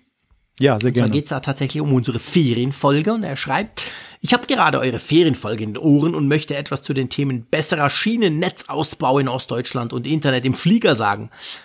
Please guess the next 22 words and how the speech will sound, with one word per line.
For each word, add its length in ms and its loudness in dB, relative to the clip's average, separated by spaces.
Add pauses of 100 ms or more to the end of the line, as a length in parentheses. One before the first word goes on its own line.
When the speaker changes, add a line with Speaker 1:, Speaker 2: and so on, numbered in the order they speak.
(100)
Speaker 2:
Meine 240 2
Eltern 360 2
sind 180 0
in 80 -2
der 140 -2
ehemaligen 480 2
D 100 0
D 120 0
R 140 -2
groß 300 -2
geworden 420 0
und 140 -4
ich 160 -2
kenne 240 -2
aus 140 -6
Erzählungen, 480 2
dass 160 -2
es 100 -4
mitunter 380 0
Jahre 420 -2
gedauert 420 2
hat, 180 -2